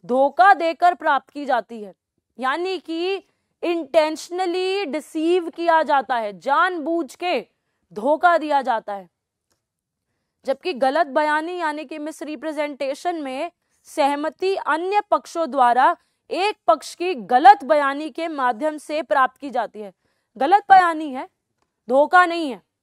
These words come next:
अब है धोखाधड़ी, यानी कि पक्ष को हर्जाने के लिए दावा करने का अधिकार है। जब एक व्यक्ति दूसरे व्यक्ति के खिलाफ धोखाधड़ी करके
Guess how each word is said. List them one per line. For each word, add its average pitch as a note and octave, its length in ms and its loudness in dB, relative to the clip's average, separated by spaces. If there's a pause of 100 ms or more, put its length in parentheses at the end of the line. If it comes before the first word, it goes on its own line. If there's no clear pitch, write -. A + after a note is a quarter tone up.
(1400)
अब D#4 200 4
है F#4 180 6
धोखाधड़ी, C#4+ 720 2 (580)
यानी F4+ 360 2
कि D#4 380 -6 (400)
पक्ष G4 360 6
को D#4+ 340 2
हर्जाने C#4 640 0
के D#4 200 -8
लिए D4 280 -4
दावा C4 440 4
करने D4 380 -4
का D#4+ 140 0
अधिकार A#3+ 500 -2
है। G3 120 -16 (440)
जब F4 320 6
एक F4+ 240 -4
व्यक्ति D#4 440 -6
दूसरे D4+ 460 -4
व्यक्ति E4 360 -4
के D#4 120 -12
खिलाफ C#4 500 -2 (280)
धोखाधड़ी F4+ 760 4
करके C#4+ 640 -4